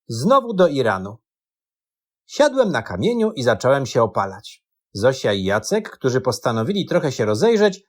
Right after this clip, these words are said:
wrócili po piętnastu minutach. „Ktoś ma kłopoty”, powiedział Jacek. „Chyba z Kurdami”. Poderwałem z ziemi karabin i pobiegłem za nimi.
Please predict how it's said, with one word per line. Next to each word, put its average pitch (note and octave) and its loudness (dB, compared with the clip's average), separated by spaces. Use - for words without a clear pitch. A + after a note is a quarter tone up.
wrócili G3+ 0
po D3 0
piętnastu B2+ -4
minutach. G#2+ -6
„Ktoś - 2
ma F#3+ 2
kłopoty”, G3+ 2
powiedział A2+ 0
Jacek. G#2 -2
„Chyba G3+ 6
z - -4
Kurdami”. F#3 0
Poderwałem E3 2
z - -4
ziemi B2+ -2
karabin C3+ -2
i A3+ -8
pobiegłem C3+ 0
za B2 0
nimi. A2 -6